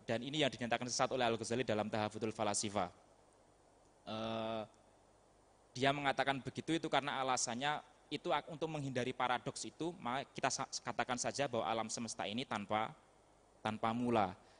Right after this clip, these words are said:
Dan untuk menjebatannya bagaimana ada penguasa, bagaimana ada pencipta dari alam semesta ini, kemudian meminjam salah satu konsep dari Aristoteles yang namanya efficient cause. Pokoknya setiap sebab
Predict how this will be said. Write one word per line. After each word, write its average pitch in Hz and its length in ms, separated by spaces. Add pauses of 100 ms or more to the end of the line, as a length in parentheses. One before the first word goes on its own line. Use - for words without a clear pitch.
(140)
Dan 123 160
untuk 156 240
menjebatannya 131 640
bagaimana 147 480
ada 135 160
penguasa, 135 720 (160)
bagaimana 139 560
ada 127 160
pencipta - 640
dari 123 160
alam 117 240
semesta 113 400
ini, 131 240 (400)
kemudian 131 480
meminjam 139 400
salah 131 240
satu 127 320
konsep 139 480
dari 117 240
Aristoteles 120 560
yang 117 80
namanya 113 400
efficient 131 480
cause. - 560 (640)
Pokoknya 160 400
setiap 202 480 (480)
sebab - 560